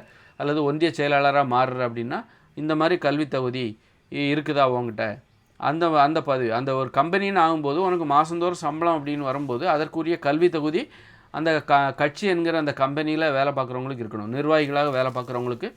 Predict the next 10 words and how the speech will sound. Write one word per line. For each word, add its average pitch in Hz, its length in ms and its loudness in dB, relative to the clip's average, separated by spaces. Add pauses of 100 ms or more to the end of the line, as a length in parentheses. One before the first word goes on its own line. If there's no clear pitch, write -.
(300)
இருக்கணும். 139 380 -4
கல்வி 151 280 0
தகுதி 147 280 -2
அடிப்படையில் 135 480 -2
அவர்களை 147 320 4
வேலைக்கு 139 360 -2
சேர்க்க 117 320 -6
வேண்டும். 107 320 -6 (1700)
அந்த 170 220 2
மாதிரி, 180 240 4